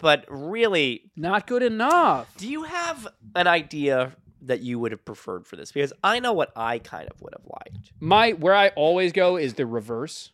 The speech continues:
Speaker 1: Yeah.
Speaker 2: Is f-, just swapping the, the yellow and the black. That's where my mind always goes, and I think that would have been sick. Um,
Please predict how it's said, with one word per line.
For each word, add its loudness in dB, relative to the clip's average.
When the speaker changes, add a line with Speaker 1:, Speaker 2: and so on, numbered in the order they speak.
Speaker 1:
Yeah. -6
Speaker 2:
Is -8
f-, -20
just -14
swapping -8
the, -14
the -16
yellow -10
and -14
the -14
black. -14
That's -6
where -4
my -4
mind -8
always -8
goes, -2
and -16
I -16
think -14
that -14
would -14
have -18
been -20
sick. -16
Um, -2